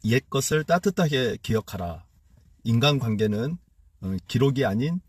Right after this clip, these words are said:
바로 감정입니다." 예전에 함께 일했던 지인분을 우연히 만났는데 이런 말씀을 하시더라고요.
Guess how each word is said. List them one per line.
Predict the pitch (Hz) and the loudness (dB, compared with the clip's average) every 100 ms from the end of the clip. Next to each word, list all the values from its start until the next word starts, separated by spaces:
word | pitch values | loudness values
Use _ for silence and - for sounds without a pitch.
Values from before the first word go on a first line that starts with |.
| - | -10
바로 | 95 | -8
감정입니다." | 101 - 110 120 107 90 87 87 87 _ _ - - _ _ _ _ _ - | -8 -4 -2 -2 -2 -2 -4 -8 -12 _ _ -20 -20 _ _ _ _ _ -4
예전에 | 117 139 147 | 0 2 2
함께 | 170 180 170 170 135 | 0 -2 -2 0 2
일했던 | 117 123 - 120 117 110 98 - _ _ _ _ _ _ _ | 0 0 0 2 2 0 -4 -10 _ _ _ _ _ _ _
지인분을 | - 117 117 110 120 120 113 - _ _ _ _ - | -2 0 2 0 0 -2 -4 -10 _ _ _ _ -2
우연히 | 120 131 | 2 2
만났는데 | 120 98 110 107 95 95 104 90 - _ - _ - | 0 -2 -2 -2 -2 -4 -4 -8 -12 _ -20 _ -4
이런 | 117 | -2
말씀을 | 127 110 117 107 | 0 0 -2 -4
하시더라고요. | 107 - - 95 87 95 73 | -4 -8 -8 -6 -6 -8 -12